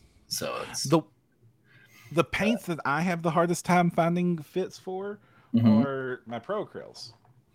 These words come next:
Speaker 2: 'cause they're such a unique, chunky bottle.
Speaker 1: Yeah,
Speaker 2: And
Speaker 1: uh, although, uh, they slightly fit more holes, I, I, in, I, I thought, but I don't know, maybe.
Speaker 2: Yeah. And I did get the, I do recommend,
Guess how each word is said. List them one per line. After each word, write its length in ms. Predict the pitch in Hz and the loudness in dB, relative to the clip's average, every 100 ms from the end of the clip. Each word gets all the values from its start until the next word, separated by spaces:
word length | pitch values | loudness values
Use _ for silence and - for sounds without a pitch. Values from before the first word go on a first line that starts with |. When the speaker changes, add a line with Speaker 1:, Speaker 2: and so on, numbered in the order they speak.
| - _ | -20 _
Speaker 2:
'cause 200 | - 120 | -10 -8
they're 260 | 107 127 127 | -4 -2 -2
such 320 | - 131 - | -2 -4 0
a 80 | 117 | -2
unique, 680 | 104 107 110 113 107 - _ _ | 0 2 4 2 0 -12 _ _
chunky 380 | - 117 110 107 | -6 -4 -2 -2
bottle. 460 | 98 101 92 50 - - - _ - - | 0 0 -2 -6 -14 -20 -20 _ -20 -2
Speaker 1:
Yeah, 360 | 127 135 135 131 | 6 8 8 6
Speaker 2:
And 200 | 101 92 | 2 2
Speaker 1:
uh, 200 | 110 - | 2 4
although, 320 | 123 135 135 | 4 8 10
uh, 220 | 123 92 | 8 4
they 240 | 113 135 160 | 4 4 4
slightly 520 | - - 165 175 143 | 0 2 6 6 6
fit 280 | 120 135 - | 0 0 0
more 280 | 107 110 95 | 2 2 2
holes, 280 | 98 90 - | 0 -4 -6
I, 160 | - 90 - | -6 -6 -6
I, 60 | |
in, 340 | 92 110 101 95 _ | 0 2 2 -2 _
I, 120 | 95 - - - | 0 0 -8 -4
I 80 | |
thought, 360 | 95 - - - | -4 -4 -6 -8
but 180 | - - | -10 -6
I 80 | 85 | -6
don't 120 | - | -6
know, 160 | 62 - - | -10 -14 -14
maybe. 380 | 78 78 78 - - | -14 -12 -14 -16 -20
Speaker 2:
Yeah. 120 | - - - - - - - | -18 -18 -20 -20 -20 -20 -12
And 220 | 123 120 | -6 -4
I 60 | 127 | -4
did 320 | 127 175 151 | -2 -2 0
get 260 | 143 143 - | 0 0 0
the, 220 | 139 123 | -2 2
I 60 | 123 | 2
do 200 | 127 151 | 2 2
recommend, 640 | 135 131 113 104 92 87 | 2 2 0 0 -2 -8